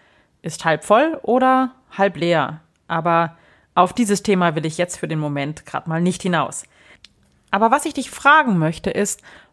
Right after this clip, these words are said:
was denkst du, was so ein Glas Wasser wiegt? Hm, dreihundert Gramm oder vielleicht fünfhundert Gramm oder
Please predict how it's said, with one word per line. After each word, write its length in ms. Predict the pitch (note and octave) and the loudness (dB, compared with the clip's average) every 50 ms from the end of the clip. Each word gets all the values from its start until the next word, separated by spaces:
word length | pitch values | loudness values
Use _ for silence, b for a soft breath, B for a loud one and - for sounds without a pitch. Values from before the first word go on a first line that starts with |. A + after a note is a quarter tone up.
| B - | B 0
was 280 | - A#3+ A#3+ - - | 0 0 0 -2 0
denkst 340 | - D4 D4 D#4+ D#4 - - | 2 2 2 2 0 -4 -6
du, 320 | - C4+ C4 C4 C4+ C4 b b b b b b _ | -4 -2 -2 -2 -2 -4 b b b b b b _
was 300 | - A#3 C4 B3+ - - | 0 0 2 0 -2 -4
so 140 | - A3 A3 | -2 0 2
ein 140 | A3+ A3 A3 | 2 2 0
Glas 440 | - - F3+ E3+ F3 F3+ - - - | 0 0 0 0 0 -2 -4 -2 -2
Wasser 400 | D3+ D#3+ - - F3+ E3+ E3 D3+ | -2 0 0 -2 -2 -2 -2 -4
wiegt? 440 | E3+ F3 G3 - - - - - _ _ _ _ _ _ _ _ _ _ _ _ _ _ _ _ _ _ _ _ _ | -6 -8 -10 -12 -14 -18 -18 -18 _ _ _ _ _ _ _ _ _ _ _ _ _ _ _ _ _ _ _ _ _
Hm, 260 | - G3 F#3 D#3+ C#3 - - _ _ _ _ _ _ _ _ _ - | 0 2 2 2 0 -4 -10 _ _ _ _ _ _ _ _ _ -18
dreihundert 480 | - - D#3 F3+ A#3 C4+ C#4 C4 C4+ | -10 -4 0 2 2 2 2 -2 -4
Gramm 380 | - - A#3 A#3 A#3 A#3 A3 F#3 | -4 -2 0 0 2 0 0 -2
oder 260 | - C#3+ D#3+ D3+ D3+ | -4 -4 -4 -6 -6
vielleicht 420 | - - D#3+ D#3 - - - - - | -6 -8 -10 -8 -8 -8 -8 -8 -4
fünfhundert 600 | - C#4 D#4+ - - - C#4+ C#4 C4+ C4+ C4+ - | -2 -2 -2 -2 0 0 2 2 2 0 0 0
Gramm 500 | F#3+ G3+ A3+ A#3 A#3 A#3 A3+ A3+ G#3+ - | 4 4 4 6 4 4 4 2 0 0
oder 560 | D#3 D#3 D3+ D#3 D3+ D3 D3 D3+ D#3 D#3 | -2 -2 0 0 2 2 2 0 -2 -4